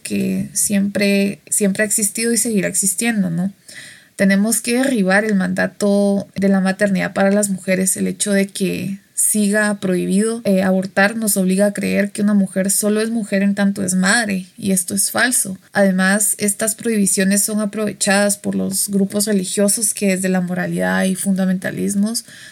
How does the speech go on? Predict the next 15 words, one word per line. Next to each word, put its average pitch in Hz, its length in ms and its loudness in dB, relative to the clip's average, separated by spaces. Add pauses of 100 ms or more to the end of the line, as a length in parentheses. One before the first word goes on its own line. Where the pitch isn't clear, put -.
se - 140 0
han 196 100 4
dedicado 196 480 2
a 196 40 4
vender 185 280 2
una 196 140 4
imagen 196 460 2
de 214 80 0
mujer 190 480 0 (240)
como, 185 640 0
como 185 240 0
madre 190 340 4
inmaculada, 196 840 0 (120)
siempre, 202 440 -2
¿no? 190 280 0